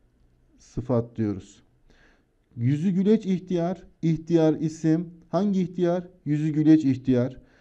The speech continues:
Aslında arkadaşlar bu nedir? Güleç yüzdür. İsimle sıfat yer değiştirmiş. İsim iyelik eki almış. O yüzden bu nedir? Kurallı birleşik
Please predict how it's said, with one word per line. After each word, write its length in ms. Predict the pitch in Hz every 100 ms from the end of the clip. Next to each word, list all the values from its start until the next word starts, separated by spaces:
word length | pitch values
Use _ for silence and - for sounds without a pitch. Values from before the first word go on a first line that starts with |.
| _ _
Aslında 480 | 135 143 - 170 170
arkadaşlar 760 | 165 165 160 170 170 170 170 170 - _ -
bu 120 | 147
nedir? 260 | 180 175 175
Güleç 500 | 131 139 170 175 147
yüzdür. 500 | 135 117 117 170 - - _ _ _ _ _ _ _
İsimle 680 | 139 - 185 180 160 139 117 -
sıfat 500 | - 151 - 139 131
yer 300 | 127 135 151
değiştirmiş. 680 | 165 170 170 170 170 175 - -
İsim 300 | 139 170 151
iyelik 360 | 147 156 - - - _ 165
eki 240 | 165 175
almış. 520 | 170 175 170 180 - - -
O 140 | 160
yüzden 460 | 156 127 131 123 123
bu 120 | 156
nedir? 360 | 156 139 185 - - _ _ _
Kurallı 840 | - 156 143 123 117 113 123 156 156 - -
birleşik 880 | 123 131 117 113 107 127 127 135